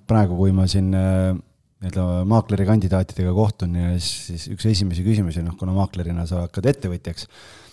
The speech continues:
äh, siis ma alati küsin inimeste käest, et kas sul on selline kolme kuni kuue kuu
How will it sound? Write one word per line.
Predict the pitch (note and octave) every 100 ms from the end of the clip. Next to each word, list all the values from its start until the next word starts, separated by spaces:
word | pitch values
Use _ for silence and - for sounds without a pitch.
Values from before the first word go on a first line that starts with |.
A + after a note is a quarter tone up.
| _ _ _ -
äh, | F#2 F2+
siis | E2 F2
ma | F#2+
alati | G2 F#2 G#2
küsin | G2 F#2
inimeste | F2 E2+ D#2+ F2
käest, | E2+ D#2+ E2+
et | -
kas | F2+
sul | F#2
on | F2
selline | F2+ F2+ F2 F2+ F2 E2 -
kolme | - G#2 G2+
kuni | F2+ G2 G2
kuue | G#2+ G2
kuu | F#2 G2+